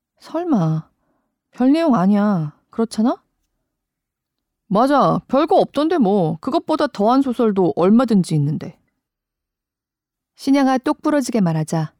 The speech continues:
나는 조금 발끈했다. 신야, 이거 어떻게 생각해? 나야 모르지. 하지만 이상한 소문을 들은 적이 있어. 어떤 소문? 인터넷에 떠도는 소문일 뿐이니까 너무 신경 쓰지 마.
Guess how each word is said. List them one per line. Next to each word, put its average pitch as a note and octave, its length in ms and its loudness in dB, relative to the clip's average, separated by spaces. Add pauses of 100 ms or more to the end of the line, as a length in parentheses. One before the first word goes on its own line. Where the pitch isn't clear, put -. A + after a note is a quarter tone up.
(120)
나는 F3 480 0
조금 E3 420 -2 (100)
발끈했다. F3 760 -4 (1400)
신야, F3+ 520 0 (200)
이거 A3 180 0
어떻게 G#3 500 -2
생각해? F#3 600 -4 (1300)
나야 A3+ 320 0
모르지. E3 680 -4 (260)
하지만 B3+ 560 0
이상한 E4 460 -2
소문을 C#4+ 360 0
들은 F#3 220 0
적이 F3 240 -2
있어. D#3 380 -10 (1400)
어떤 A3+ 400 0
소문? F#3+ 340 0 (1400)
인터넷에 C4 480 2
떠도는 D4 420 0
소문일 C#4+ 400 2
뿐이니까 G#3+ 680 2
너무 G3 360 2
신경 C4+ 320 -2
쓰지 C4+ 220 -2
마. E3 340 0